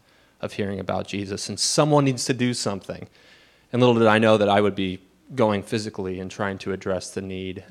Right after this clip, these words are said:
Um, and France is a little unique. You know, th-, they, they can Google. They have access to the gospel, but they're just indifferent.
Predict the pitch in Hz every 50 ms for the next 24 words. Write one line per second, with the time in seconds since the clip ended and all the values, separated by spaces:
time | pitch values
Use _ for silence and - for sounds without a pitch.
0 | - - 107 95 92 92 95 98 - 131 - - 220 233 226 - 196 165 - -
1 | 156 135 160 180 180 135 107 98 101 101 - - - 117 113 113 98 117 117 -
2 | - - - - - - 143 160 - - 240 170 117 90 92 95 101 104 127 123
3 | 120 127 147 156 170 147 110 - - _ _ _ _ _ _ _ _ - 107 110
4 | 110 123 131 - - - 104 98 98 - - - - 101 - 90 90 87 - -
5 | - - 90 104 - _ _ _ _ _ _ _ _ _ _ _ _ - - 131
6 | 180 175 180 185 - - - 165 151 135 151 156 - 98 - - - -